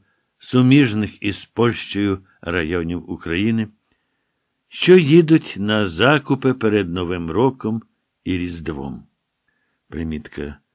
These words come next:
Зауважте, йдеться про сюжет із новин, показаний на головному російському телеканалі на початку березня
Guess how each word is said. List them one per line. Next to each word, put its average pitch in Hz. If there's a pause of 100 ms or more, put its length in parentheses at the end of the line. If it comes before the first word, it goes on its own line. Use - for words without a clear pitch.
(760)
Зауважте, 95
йдеться 113
про 107
сюжет 101
із 90
новин, 98
показаний 92 (380)
на 98
головному 101 (260)
російському 98
телеканалі 90 (380)
на 95
початку 101
березня 90